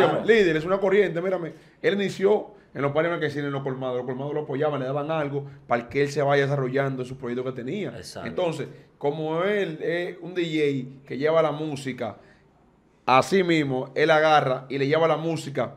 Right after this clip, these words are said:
Speaker 1: de cada joven de esos que están tirando para adelante. Y mañana, en el futuro, so-, salen malos, pero
Speaker 2: Son
Speaker 1: pues, se,
Speaker 2: malos.
Speaker 1: se, se recuerda,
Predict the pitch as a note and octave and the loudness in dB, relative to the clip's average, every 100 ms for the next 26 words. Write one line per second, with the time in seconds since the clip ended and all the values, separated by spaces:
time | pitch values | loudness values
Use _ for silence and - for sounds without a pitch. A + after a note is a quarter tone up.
0 | - _ C3 C3 D#3+ F3 D3+ D#3+ D#3 C#3+ | -18 _ 0 2 6 8 10 8 8 6
1 | C#3 C3+ C3+ C#3 C#3+ C#3+ C#3+ C#3+ B2+ C3 | 2 0 -2 -4 -4 -2 2 4 2 -4
2 | B2+ - - - A3 C4 C4+ C4 B3+ B3 | -8 -10 -20 -6 0 0 2 2 2 0
3 | A#3+ A#3+ A3+ C4 B3 A#3+ F#4+ - - _ | 0 -2 -2 0 2 2 0 -10 -20 _
4 | _ _ - - G#3 G3 A3+ C#4 C4 C#4 | _ _ -20 -4 0 8 10 10 10 10
5 | C4 C4 A3 F3+ - C#3 D#3+ G#3 F#3 G#3+ | 10 8 8 6 2 2 4 6 6 6
6 | G3+ - G3+ G3 F#3+ A3+ A3 F3+ F3+ | 4 4 2 4 4 6 6 4 2